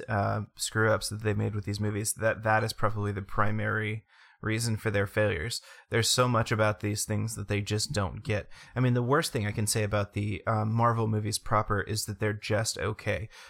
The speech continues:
But I never complain because, oh man, they just don't get the characters, or they just don't understand what movie they're making. Um, whereas Fox, that happens I mean, not quite all the time, but kind of all the time with their properties. Um, you know, X-Men is another absolutely one of my favorite, you know, comics,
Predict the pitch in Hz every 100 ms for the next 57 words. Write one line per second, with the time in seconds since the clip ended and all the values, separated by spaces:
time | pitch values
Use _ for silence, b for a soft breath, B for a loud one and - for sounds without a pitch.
0 | B 127 127 127 139 151 123 117 120 113
1 | 107 110 104 - 113 107 110 101 101 107
2 | - 107 107 104 92 - 104 104 - 107
3 | 110 - 107 107 104 98 107 87 110 110
4 | - 104 104 110 95 110 110 101 104 101
5 | - 101 107 B B B B B - 110
6 | 107 101 120 113 - 123 123 - 123 151
7 | 147 101 110 - _ _ - 113 104 98
8 | - 120 131 - _ - 127 - 123 120
9 | 113 117 135 113 - 139 123 113 117 98
10 | 117 123 110 101 b b b b - 113
11 | 113 101 113 117 92 87 107 - B B
12 | B 117 107 107 110 110 110 117 127 113
13 | 107 113 117 117 98 - 110 - 110 104
14 | 110 107 104 101 - 107 107 98 - 104
15 | 101 - 110 107 107 - -